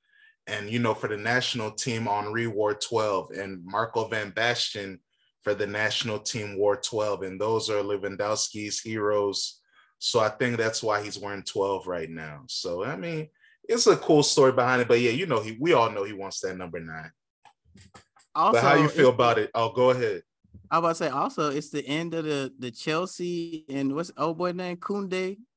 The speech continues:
Speaker 2: uh, saga, 'cause that, that boy been linked with them about four, five years, ain't he?
Speaker 1: <laughs>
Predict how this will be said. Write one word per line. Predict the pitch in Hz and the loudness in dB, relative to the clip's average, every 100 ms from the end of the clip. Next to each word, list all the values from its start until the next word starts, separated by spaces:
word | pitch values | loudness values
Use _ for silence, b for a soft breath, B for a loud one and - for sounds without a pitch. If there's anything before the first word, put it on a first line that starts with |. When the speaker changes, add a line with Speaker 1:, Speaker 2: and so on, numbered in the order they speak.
| _ | _
Speaker 2:
uh, | 170 165 165 | -4 -2 -4
saga, | 170 208 240 190 156 | -4 -2 0 -2 -6
'cause | 165 151 147 | -4 -6 -4
that, | 175 - 120 | -6 -8 -4
that | 180 208 | -4 -4
boy | 156 160 151 | -4 -2 0
been | 147 143 | -2 -2
linked | 147 127 | -2 -2
with | 139 131 | -4 -4
them | 202 240 | -4 -2
about | 151 131 120 | -2 -2 -4
four, | - 180 | -4 -4
five | 175 180 180 185 | 2 2 4 0
years, | 330 339 147 135 | -4 -2 -4 -2
ain't | 175 | -4
he? | 320 | -4
Speaker 1:
<laughs> | - | -8